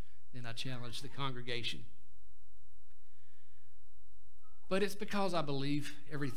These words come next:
word that I say. I may not be able to live every word that I say, but I believe it. And I believe when God off-, when Jesus offers us the kingdom of life on earth as it is in heaven, that it is the greatest gift that we can embrace during our short, short time on here.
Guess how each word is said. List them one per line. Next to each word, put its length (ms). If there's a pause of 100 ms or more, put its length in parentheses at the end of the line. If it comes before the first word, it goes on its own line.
word 280
that 100
I 80
say. 400 (420)
I 80
may 160
not 140
be 80
able 120
to 40
live 200
every 180
word 260
that 80
I 80
say, 260
but 80
I 80
believe 400
it. 80 (880)
And 100
I 80
believe 440
when 140
God 320
off-, 260
when 100
Jesus 320
offers 340
us 140
the 80
kingdom 380
of 140
life 340
on 140 (140)
earth 240
as 120
it 100
is 140
in 80
heaven, 300
that 100
it 100
is 220
the 240
greatest 520
gift 220
that 100
we 140
can 160
embrace 600 (500)
during 220
our 100
short, 440
short 300
time 360
on 160
here. 260